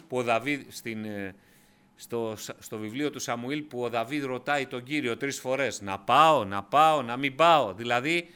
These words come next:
στέκεται μπροστά στο Θεό. Το κέντρο της πληροφορίας μας, αδελφοί,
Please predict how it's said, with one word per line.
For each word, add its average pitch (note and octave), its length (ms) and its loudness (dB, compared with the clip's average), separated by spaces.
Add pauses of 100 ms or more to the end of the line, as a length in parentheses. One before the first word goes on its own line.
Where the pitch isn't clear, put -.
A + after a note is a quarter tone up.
(160)
στέκεται B2 480 -6
μπροστά A#2 340 -8
στο A#2 160 -10
Θεό. A2 340 -10 (880)
Το A2+ 260 -6
κέντρο C#3 460 -2
της A#2 200 -10
πληροφορίας A2+ 720 -4
μας, A#2 180 -8
αδελφοί, A2+ 560 -6